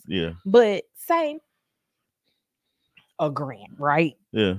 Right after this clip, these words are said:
Speaker 2: You didn't have to work for this money. Somebody gave you a ten thousand dollar grant. You're gonna gleefully spend this ten thousand dollars.
Speaker 1: And, and hold up. Wait a minute. If I earned ten thousand dollars,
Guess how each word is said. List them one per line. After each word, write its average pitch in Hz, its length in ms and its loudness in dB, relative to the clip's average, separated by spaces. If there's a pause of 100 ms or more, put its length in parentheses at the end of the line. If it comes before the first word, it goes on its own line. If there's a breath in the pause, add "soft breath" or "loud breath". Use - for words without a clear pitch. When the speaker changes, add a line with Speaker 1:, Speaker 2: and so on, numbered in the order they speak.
Speaker 2:
You 175 180 0
didn't 185 160 6
have 185 180 6
to 165 80 2
work 165 200 4
for 190 100 -4
this 185 200 0
money. 185 260 0
Somebody 175 380 -2
gave 175 260 0
you 175 80 -6
a 175 60 -2
ten 190 180 0
thousand 185 360 0
dollar 196 200 0
grant. 226 220 -6
You're 349 160 -4
gonna 123 340 -4
gleefully 147 600 0
spend 170 280 -2
this 170 140 -4
ten 190 160 0
thousand 170 360 -4
dollars. 160 280 -8 (220)
Speaker 1:
And, 147 240 2
and 131 260 2 (840)
hold 151 300 6
up. 175 220 4 (360)
Wait 110 240 6
a 262 40 -2
minute. 151 300 -2 (880)
If 160 240 6
I 160 300 10
earned 180 400 6
ten 117 220 0
thousand 92 500 2
dollars, 76 500 -6